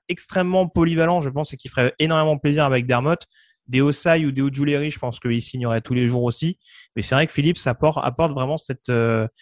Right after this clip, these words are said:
cette, ce, ce côté extrêmement complet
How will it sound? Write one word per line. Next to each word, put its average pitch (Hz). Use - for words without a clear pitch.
cette, -
ce, -
ce -
côté 135
extrêmement 151
complet 175